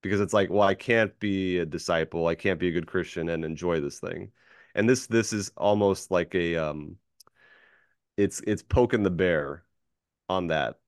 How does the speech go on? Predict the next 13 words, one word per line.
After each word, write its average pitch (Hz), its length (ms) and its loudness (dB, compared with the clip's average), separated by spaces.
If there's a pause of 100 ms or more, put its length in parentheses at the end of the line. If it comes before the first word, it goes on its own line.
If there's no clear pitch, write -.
(560)
assumption. 87 640 -4 (840)
Or 175 220 8
a, 120 80 4 (160)
a 113 100 2
person 110 300 2
just 98 220 -8 (240)
isn't, 101 360 0
it's 107 140 -4
not 117 140 2
their 101 120 4
cup 104 200 -2
of - 120 -8
tea, 104 280 -2